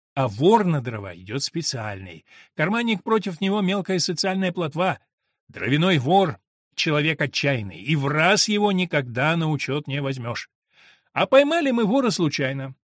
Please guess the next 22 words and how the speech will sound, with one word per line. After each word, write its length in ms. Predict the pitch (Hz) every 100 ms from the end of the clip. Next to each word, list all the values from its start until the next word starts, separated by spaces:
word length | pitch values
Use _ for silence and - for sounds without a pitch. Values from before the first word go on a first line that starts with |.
| _ _
Дрова 380 | 117 143 214 247
были 200 | 185 175
во 100 | 165
дворе 280 | 160 175 180
складены, 680 | - 151 143 127 156 180 190 _ _ -
и 100 | 180
стали 680 | - - 262 294 285 262
те 440 | 180 226 240 185 -
общественные 760 | 143 170 - 226 - 175 175 165
дрова 360 | 156 156 240
пропадать. 960 | - 170 196 220 - 208 151 87 - - _ _ _
Каждый 400 | 113 170 160 165
день 280 | 147 120 90 -
три-четыре 840 | 123 208 247 - 160 - 214 131
полена 520 | - 92 104 247 220
недочёт. 540 | 196 196 185 - - - _ _ _ _
А 120 | 139
с 40 | -
четвёртого 800 | - 175 170 180 135 - 113 101
номера 480 | 90 98 113 185 - _ _
Сергей 420 | - 294 277 320
Пестриков 640 | 190 220 226 - 247 277